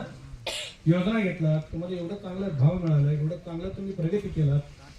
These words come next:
एवढं तुमच्या पिकलेल्या मालाला रेट मिळत होता, आणि आज परिस्थिती कुठल्या टेबलवर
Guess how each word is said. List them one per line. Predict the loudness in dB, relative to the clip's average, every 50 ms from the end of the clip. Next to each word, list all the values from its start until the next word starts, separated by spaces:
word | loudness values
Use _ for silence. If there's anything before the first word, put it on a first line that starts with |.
| -18 -14 -4 0
एवढं | 2 2 2 0
तुमच्या | -2 -6 -6 -4 -4 -4
पिकलेल्या | -4 -6 -6 -4 -2 -2 0 -2 -2
मालाला | -2 -2 -2 -2 -2 0
रेट | 0 0 0 0 2
मिळत | 4 4 6 6
होता, | 6 6 6 6 4 4 2 -2 -8 -16 -16 -16 -16 -16 -16 -16 -16 -18 -18 -20 -16 -10 -8 -8 -8 -8 -8 -10 -12 -12 -12 -12 -12 -12 -12 -10 -2 0
आणि | 0 2 2
आज | 2 2 2 2 0
परिस्थिती | -2 -2 0 4 6 6 6 6 4
कुठल्या | 2 0 0 0 0 2 4
टेबलवर | 4 6 6 6 6